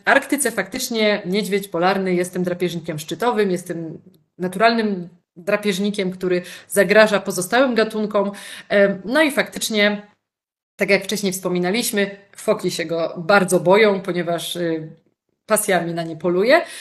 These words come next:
No i tutaj mamy takie ładne zdjęcie, które zostało zrobione na lodowcu przez moich kolegów. To jest zdjęcie matki z młodym.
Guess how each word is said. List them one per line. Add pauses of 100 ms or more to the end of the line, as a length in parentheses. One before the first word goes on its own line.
(200)
No
i
tutaj
mamy
takie
ładne
zdjęcie,
które
zostało
zrobione
na
lodowcu
przez
moich
kolegów.
To
jest
zdjęcie
matki
z
młodym.